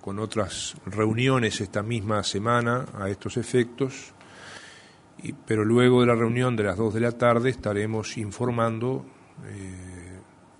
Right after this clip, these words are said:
si así a ustedes les parece interesante, las propuestas que estaremos presentando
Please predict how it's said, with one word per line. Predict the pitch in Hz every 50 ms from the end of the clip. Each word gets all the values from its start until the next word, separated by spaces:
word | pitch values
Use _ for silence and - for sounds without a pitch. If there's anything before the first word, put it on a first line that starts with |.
| - _ - - - - - - - - -
si | - - 107
así | 104 92 - - 110 107
a | 107
ustedes | 101 - 110 107 107
les | 104 95
parece | - - 104 104 104 95 - - 101 90 90 90 - - 95 - - - - - - - - -
interesante, | 117 113 104 - 107 113 110 - - 123 120 117 110 101 135 139 147 139 - - - - - - - - - - - - - -
las | 110 110 117 113
propuestas | - - 117 107 107 120 120 117 117 120 123 123 -
que | - 113
estaremos | - - 110 110 110 110 113 117 113
presentando | 113 - 110 101 - 110 107 104 - 117 117 113 110 101 98 92 92 92 92